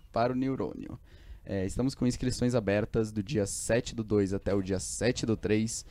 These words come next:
Então, se você tiver qualquer dúvida, você pode vir falar com a gente na D M, que estamos abertos para responder. E é isso. Bom,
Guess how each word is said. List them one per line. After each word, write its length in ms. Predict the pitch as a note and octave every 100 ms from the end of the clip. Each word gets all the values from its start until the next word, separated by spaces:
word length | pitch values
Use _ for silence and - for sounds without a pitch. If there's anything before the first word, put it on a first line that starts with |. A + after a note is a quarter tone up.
| - - -
Então, 520 | G#2+ G#2+ - A2 A#2 A#2+
se 120 | -
você 200 | A#2+ C3
tiver 260 | B2 B2
qualquer 540 | B2+ B2 A2+ - C3 C#3+
dúvida, 560 | A#2 A#2+ C3+ B2+ C3+
você 140 | D3 A#2
pode 340 | A2 A2+ A2+
vir 160 | G2+ G#2+
falar 220 | - G2+
com 100 | G#2
a 60 | F#2+
gente 300 | G2+ G#2+ G#2
na 80 |
D 260 | G2+ F#2+ G2
M, 160 | A2+ A#2
que 140 | -
estamos 320 | A2 A2 A#2
abertos 520 | A2 D#2 E2+ - A2+
para 200 | - -
responder. 560 | G#2+ G2 - A#2+ F#2+ -
E 160 | G2 A2
é 60 | A2
isso. 320 | - - - - -
Bom, 200 | E3 D#3